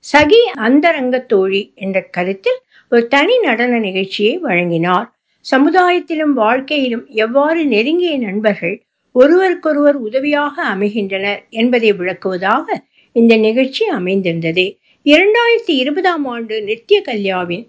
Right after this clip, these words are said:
பத்தாவது ஆண்டு என்கிற சிறப்பை கொண்டதாகும்.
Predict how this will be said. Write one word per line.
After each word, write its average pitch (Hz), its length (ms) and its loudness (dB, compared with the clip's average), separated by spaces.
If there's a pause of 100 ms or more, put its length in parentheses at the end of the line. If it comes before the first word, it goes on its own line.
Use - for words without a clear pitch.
(120)
பத்தாவது 302 580 2
ஆண்டு 254 380 2
என்கிற 208 320 0
சிறப்பை 269 640 -4
கொண்டதாகும். 180 680 -4